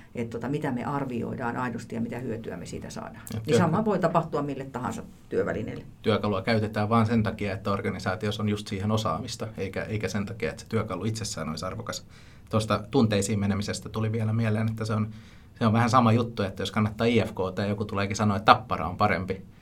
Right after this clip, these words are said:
Speaker 2: ei silleen, että itselläni nyt olisi vahvaa,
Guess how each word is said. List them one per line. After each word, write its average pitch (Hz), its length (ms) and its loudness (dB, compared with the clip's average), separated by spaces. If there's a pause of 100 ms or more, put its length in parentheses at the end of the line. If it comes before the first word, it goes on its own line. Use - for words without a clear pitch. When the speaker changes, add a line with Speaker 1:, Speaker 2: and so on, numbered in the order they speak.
(420)
Speaker 2:
ei 98 140 0
silleen, 98 300 0
että 92 200 -2
itselläni 92 440 -2
nyt 92 100 -4
olisi 95 220 0
vahvaa, 92 420 2